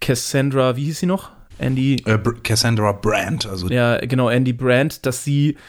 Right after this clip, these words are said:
Speaker 1: dass das gar nicht Andy Brandt ist, die wir da vor uns haben, sondern Helen
Speaker 2: Ja.
Speaker 1: Brandt, ihre Zwillingsschwester, weil wir nämlich herausfinden, dass Andy Brandt noch vor der eigentlichen Handlung des Films,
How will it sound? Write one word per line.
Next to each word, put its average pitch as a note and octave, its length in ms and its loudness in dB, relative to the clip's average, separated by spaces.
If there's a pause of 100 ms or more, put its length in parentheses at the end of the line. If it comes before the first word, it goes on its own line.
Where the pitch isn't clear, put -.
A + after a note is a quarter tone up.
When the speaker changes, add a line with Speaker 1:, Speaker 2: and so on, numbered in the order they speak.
(140)
Speaker 1:
dass A#2+ 140 -2
das D3 160 0
gar D3+ 120 2
nicht C3+ 200 -2
Andy F3+ 280 0
Brandt B2 360 0
ist, A#2+ 180 -6
die C3 100 -2
wir B2 140 2
da A#2 140 2
vor B2 240 2
uns A#2+ 260 -2
haben, A#2+ 300 0
sondern B2+ 320 2
Helen D#3+ 340 2
Speaker 2:
Ja. G#2+ 80 4
Speaker 1:
Brandt, A2 400 0
ihre A#2+ 220 0
Zwillingsschwester, C3 880 0
weil A#2+ 160 2
wir B2+ 60 2
nämlich B2+ 240 0
herausfinden, B2+ 500 -2
dass A#2+ 140 0
Andy D3+ 400 2
Brandt B2 340 0
noch B2+ 180 -2
vor G#3 340 -2
der B2+ 180 2
eigentlichen B2+ 520 0
Handlung B2 300 0
des A#2 160 -4
Films, C3 440 -4